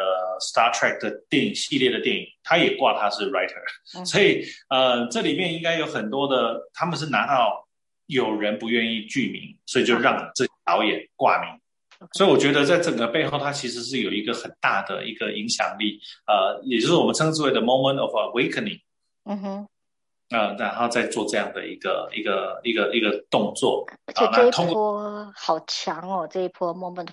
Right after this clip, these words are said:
Speaker 2: of awakening 好强，非常强。
Speaker 1: 嗯，时间差不多了，时间差不多了，因为有说二零一二年其实就是第三密度时期跟第四密度时期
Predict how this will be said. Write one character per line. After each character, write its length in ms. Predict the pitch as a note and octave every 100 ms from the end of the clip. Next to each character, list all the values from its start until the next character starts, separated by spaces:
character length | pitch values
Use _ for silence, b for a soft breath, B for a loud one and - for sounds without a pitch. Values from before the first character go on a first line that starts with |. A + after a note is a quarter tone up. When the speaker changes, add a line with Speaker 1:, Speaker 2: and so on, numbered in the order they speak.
| -
Speaker 2:
of 120 | D3+
awakening 440 | - E3+ - D3 -
好 220 | - C#3
强， 360 | - - - - _ _ _ _ _ _
非 160 | - G3+
常 280 | B2+ B2
强。 160 | B2 A#2+ A#2+
Speaker 1:
嗯， 320 | A2+ A2+ A#2 - _ _ _ _ _ -
时 180 | - C#3+
间 160 | F#3
差 140 | F#3+ F3
不 140 | F3
多 240 | - B2+ A#2
了， 200 | - -
时 180 | - G#2+
间 160 | A#2
差 140 | A2+ A2
不 120 | A2
多 140 | G#2+
了， 60 | G2+
因 100 | C#3+
为 320 | D3+ C#3+ - B B B
有 260 | C#3 A#2+ A2
说 240 | - C#3+
二 80 | D3+
零 140 | C3
一 100 | C3
二 80 | C#3
年 180 | B2 G#2
其 220 | G2+ G#2
实 100 | G#2+
就 120 | A2
是 120 | A2+ -
第 100 | A#2+
三 200 | A#2+ A2+
密 140 | A2+
度 220 | G#2+ G#2
时 240 | G2+ - G2
期 240 | - -
跟 160 | A2+ A2
第 80 | A2+
四 120 | A#2
密 160 | A2+
度 120 | G#2+ G#2+
时 160 | -
期 260 | - -